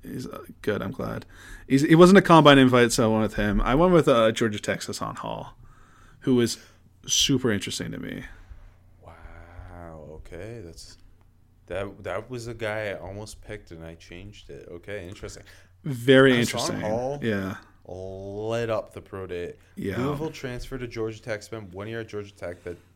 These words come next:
Speaker 2: team was not good.
Speaker 1: No.
Speaker 2: Um, thirty-seven inch vert, ten ten broad,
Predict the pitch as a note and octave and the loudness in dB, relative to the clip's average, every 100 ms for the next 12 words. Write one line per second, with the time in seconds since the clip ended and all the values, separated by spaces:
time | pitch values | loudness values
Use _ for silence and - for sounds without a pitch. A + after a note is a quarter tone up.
0 | _ _ - A2 G2 - D2 E2 F2+ - | _ _ -18 -16 -16 -18 -16 -14 -14 -18
1 | - E2+ G#2+ G2+ G2+ - - - - _ | -14 -6 -4 -2 -4 -10 -20 -20 -20 _
2 | _ _ _ - E2 F2+ F2 E2 D#2 D2 | _ _ _ -12 -10 -8 -10 -12 -18 -20
3 | _ _ _ _ - - A#2+ A#2+ - A#2+ | _ _ _ _ -20 -10 -8 -8 -10 -10
4 | A#2+ A2+ - G2 G2 F#2+ - G#2+ G2+ G#2+ | -10 -12 -16 -14 -14 -14 -14 -14 -12 -12
5 | G2+ F2+ E2 F2 F2+ E2+ E2+ | -12 -14 -10 -8 -6 -6 -8